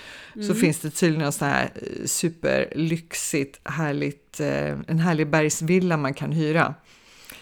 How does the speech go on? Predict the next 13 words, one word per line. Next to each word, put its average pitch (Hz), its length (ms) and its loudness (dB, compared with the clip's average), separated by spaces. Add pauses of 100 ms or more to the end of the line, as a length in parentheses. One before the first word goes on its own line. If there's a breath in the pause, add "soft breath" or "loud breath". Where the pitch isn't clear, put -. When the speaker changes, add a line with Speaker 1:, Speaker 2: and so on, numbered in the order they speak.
Speaker 2:
Ah, 208 120 0
Speaker 1:
som 285 140 4
Speaker 2:
ja. 135 200 2
Speaker 1:
kostar 165 400 2
Speaker 2:
Mm. - 20 2
Speaker 1:
runt 147 340 -2 (200)
fyrtio, - 840 -2
mellan 202 260 4
fyrtio 208 500 0
och 185 100 0
sextio 180 720 -2 (140)
tusen 156 680 -2
euro 170 640 2